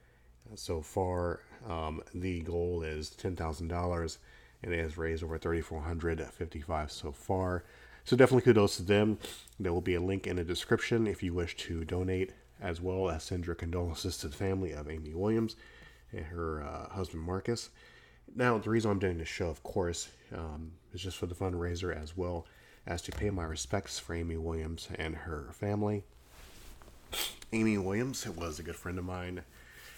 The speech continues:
um, that I met in my early twenties, uh, black, back in my, uh, back in my early days working for Blockbuster Video.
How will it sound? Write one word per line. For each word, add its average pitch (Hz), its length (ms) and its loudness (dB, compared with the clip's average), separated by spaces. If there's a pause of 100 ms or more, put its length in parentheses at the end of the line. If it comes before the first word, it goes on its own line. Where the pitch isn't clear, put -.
(160)
um, 82 300 0
that 92 200 0
I 82 100 -2
met 95 340 0 (340)
in 87 160 -4
my 78 140 -4
early 87 360 -2
twenties, 104 680 4 (280)
uh, - 160 -10
black, 87 480 -4
back 87 320 -4
in 87 180 -4
my, 78 420 -4
uh, 69 220 -12 (1400)
back 123 160 -4
in 113 60 0
my 92 80 2
early 90 320 2
days 76 320 -2 (220)
working 82 340 -4
for 82 440 0
Blockbuster 82 520 -6
Video. 104 540 6